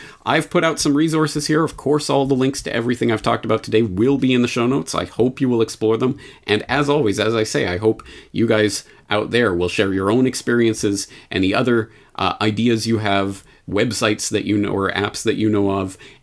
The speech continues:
and or ways of meeting people in your own real life, uh, community that has helped you. Um, let's share, let's grow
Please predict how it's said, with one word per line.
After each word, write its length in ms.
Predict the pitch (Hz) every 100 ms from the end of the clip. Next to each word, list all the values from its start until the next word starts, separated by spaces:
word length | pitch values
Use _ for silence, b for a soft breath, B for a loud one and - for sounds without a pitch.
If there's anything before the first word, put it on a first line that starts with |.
| -
and 200 | 110 104
or 200 | 101 98
ways 340 | 98 98 92
of 220 | - 92
meeting 260 | 95 95 92
people 380 | 95 90 90 B B B
in 160 | - 101
your 180 | 98 95
own 320 | 95 95 92 b b _
real 260 | 101 110 117
life, 460 | 98 92 98 - -
uh, 180 | 85 80
community 480 | 80 110 90 87 85
that 280 | 85 82 -
has 300 | - 98 -
helped 320 | 107 98 -
you. 360 | 95 104 110 B B B -
Um, 320 | 95 92 92 _ -
let's 280 | 110 113 131
share, 320 | - 143 87
let's 200 | 92 101
grow 540 | - 95 110 123 135